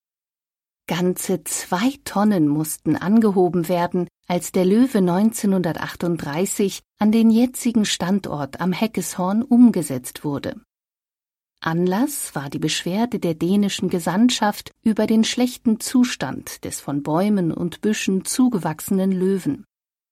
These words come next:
Stark verwittert wurde das Denkmal mit Unterstützung durch die von Hickenday Stiftung im Auftrag der Denkmalpflege und des Bezirks Steglitz-Zehlendorf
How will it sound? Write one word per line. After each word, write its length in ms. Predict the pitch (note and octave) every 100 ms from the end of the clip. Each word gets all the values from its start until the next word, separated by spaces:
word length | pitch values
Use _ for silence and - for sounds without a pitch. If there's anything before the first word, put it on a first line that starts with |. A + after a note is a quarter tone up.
| _ _ _
Stark 380 | - - C#3 C#3+
verwittert 720 | - G3+ A#3+ B3 A#3+ A3 -
wurde 180 | A3 A3+
das 240 | G3 G3 -
Denkmal 540 | A3 B3 - G#3 G3+
mit 200 | F#3 E3+
Unterstützung 840 | - F3+ F#3 - B3 - A3+ G#3 -
durch 300 | E3+ D3+ -
die 300 | - E3 - -
von 260 | - D#3
Hickenday 680 | D3+ C4+ C#4 C#4 A3+ G3 F3+
Stiftung 760 | E3+ - G3+ - G3 F3+ F3 F3 _
im 160 | E3+
Auftrag 640 | - C#3+ C#3 - D3+ D3 -
der 140 | D#3+
Denkmalpflege 1120 | D#3+ A3+ B3 F#3+ F#3 - - F#3+ F#3 G3 F3
und 380 | - D3+ C#3+ -
des 160 | D#3+ -
Bezirks 640 | F#3 - - G3+ - - -
Steglitz-Zehlendorf 1700 | - - - E3 D#3 D#3+ D3+ - - A3+ A#3+ A#3+ G#3 F#3+ F#3+ F#3+